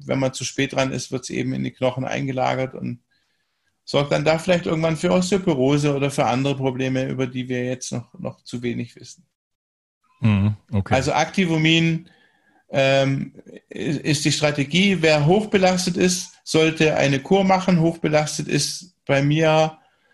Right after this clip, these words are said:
Speaker 1: äh, ähm, spätestens ab zwei Komma null Nanogramm bei unseren Tests pro Milliliter, ähm, und drunter ab eins Komma fünf, wer Symptome zeigt. Die Symptome kann man sich eben in diesem Film Gift im Darm mal anschauen. Da gibt's am Anfang eine Auflistung, wer da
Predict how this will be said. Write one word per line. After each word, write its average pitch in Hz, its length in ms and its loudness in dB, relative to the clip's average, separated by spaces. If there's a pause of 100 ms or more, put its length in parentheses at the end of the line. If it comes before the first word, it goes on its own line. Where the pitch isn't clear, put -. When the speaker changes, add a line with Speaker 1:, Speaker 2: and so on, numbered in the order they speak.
(220)
Speaker 1:
äh, 156 120 -2
ähm, 170 880 -2
spätestens 196 540 0
ab - 200 -2
zwei 151 260 2
Komma 147 280 0
null 180 400 2
Nanogramm 170 880 2
bei 156 160 2
unseren 156 300 0
Tests - 640 -2 (600)
pro 160 180 0
Milliliter, 156 880 2
ähm, 139 680 0 (720)
und 151 420 0
drunter 175 440 4
ab - 160 0
eins 180 320 0
Komma 156 240 2
fünf, 160 340 0
wer 143 200 4
Symptome 139 500 2
zeigt. - 580 -4
Die 135 80 -6
Symptome 147 540 0
kann 156 180 0
man 151 100 0
sich 143 200 -6
eben 151 280 -2
in 147 140 -4
diesem 143 220 -6
Film 156 320 -2
Gift 147 180 -6
im 147 140 -2
Darm 139 240 2
mal 123 120 0
anschauen. 196 340 0
Da 165 60 0
gibt's 147 200 -4
am 131 100 -6
Anfang 147 440 -2
eine 131 220 -4
Auflistung, 175 720 0
wer 139 180 4
da 147 460 0